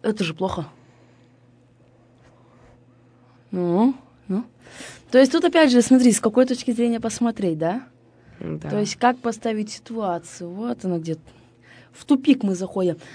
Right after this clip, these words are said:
Speaker 1: Ну, а вообще, вот так вот, в общем, если у человека, в принципе, нормально всё с финансами, и он одевается так, тут есть плохое?
Speaker 2: Да нет.
Speaker 1: Почему
Speaker 2: Здесь
Speaker 1: нет? А может быть, он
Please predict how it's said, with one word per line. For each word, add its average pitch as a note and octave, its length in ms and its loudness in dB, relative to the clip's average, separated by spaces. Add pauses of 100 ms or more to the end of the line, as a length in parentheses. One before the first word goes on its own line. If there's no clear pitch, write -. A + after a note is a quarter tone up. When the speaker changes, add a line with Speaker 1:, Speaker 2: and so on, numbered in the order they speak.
(120)
Speaker 1:
Ну, B3+ 80 6
а E4+ 60 8
вообще, E4+ 240 4
вот B3+ 100 6
так A#3 180 4
вот, A3 140 -2
в A3 100 0
общем, A#3 260 0
если G#3+ 540 -2 (380)
у A#3 100 -8
человека, C4+ 400 0
в - 40 -14
принципе, G#3+ 360 -6
нормально A3+ 320 0
всё A3 120 -4
с - 60 -4
финансами, D4 600 0 (560)
и G#3 120 -2
он C4+ 260 4
одевается G3+ 640 0
так, F3 180 -2 (180)
тут G3 180 -8 (120)
есть E4 220 -6
плохое? F3 340 -10 (260)
Speaker 2:
Да C#3+ 220 -6
нет. D#3+ 320 -6 (1120)
Speaker 1:
Почему C#3+ 340 0
Speaker 2:
Здесь F3 180 0
Speaker 1:
нет? - 100 -20 (420)
А - 80 10
может A#3+ 260 8
быть, A3+ 220 0
он A3+ 220 0